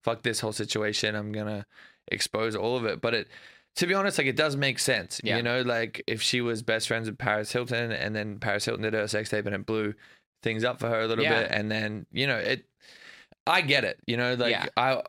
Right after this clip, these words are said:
Speaker 1: I would have done the exact same thing. I probably
Speaker 2: Yeah.
Speaker 1: would have done worse. Like, I would have had a more of a crazy video just to try and, like, <laughs> get a little bit more of an effect. But
Speaker 2: Get it out there.
Speaker 1: Yeah.
Speaker 2: I mean, no, it worked out for her.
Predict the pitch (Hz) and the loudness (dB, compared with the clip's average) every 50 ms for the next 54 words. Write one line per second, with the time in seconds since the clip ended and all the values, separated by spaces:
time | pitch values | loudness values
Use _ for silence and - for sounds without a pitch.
0 | - - 120 131 143 139 123 113 117 117 117 113 110 110 107 107 107 110 107 - | -2 0 2 2 2 2 0 0 0 -2 0 0 -2 -2 0 0 0 0 0 0
1 | 110 104 104 104 107 107 87 101 131 175 - - 160 147 139 131 117 117 110 113 | -2 -2 0 0 0 2 2 2 2 2 2 2 2 2 2 0 0 2 0 0
2 | 110 107 107 104 110 113 110 113 113 123 131 - - - - - _ - 107 107 | 0 -2 -2 -2 0 0 0 0 0 -2 -2 -4 -6 -6 -8 -8 _ -4 -2 -2
3 | 110 113 110 117 117 113 113 113 110 110 113 117 113 113 110 110 107 - 117 113 | 0 0 0 0 0 0 0 -2 -2 -2 -2 -2 -2 -2 -4 -6 -2 0 2 2
4 | 110 110 110 107 110 110 113 117 127 143 175 185 151 - - 117 113 - - - | 2 0 0 0 0 2 2 2 2 0 -2 -4 -4 -2 -2 -2 -2 -2 -4 -4
5 | 113 107 - 117 110 110 110 107 110 110 107 69 - - 180 - - 208 202 208 | -2 0 0 2 2 2 2 0 0 -2 -4 -2 -2 -2 -2 2 4 4 4 6
6 | 214 185 175 175 160 151 139 127 131 135 131 127 127 131 123 120 113 107 131 120 | 4 2 2 2 0 0 0 0 0 0 2 0 0 0 0 0 0 0 0 0
7 | 113 107 107 - - 117 107 107 107 107 98 90 95 95 95 - - 131 131 147 | 0 -2 -4 -2 0 2 2 2 0 0 0 0 0 0 -2 -2 -2 -2 0 0
8 | 175 185 170 - 113 120 113 107 101 101 107 - 185 196 208 208 208 233 285 262 | -2 -2 -4 -2 0 0 2 2 0 0 0 -2 0 0 0 0 2 0 0 0
9 | 127 117 131 170 220 202 - - 139 - - 156 156 - 165 120 80 - 78 78 | 0 0 0 0 -2 0 -2 -4 -2 -2 -2 -4 -2 -4 -4 -4 -2 -2 -4 -4
10 | 87 123 147 151 | -4 -6 -8 -10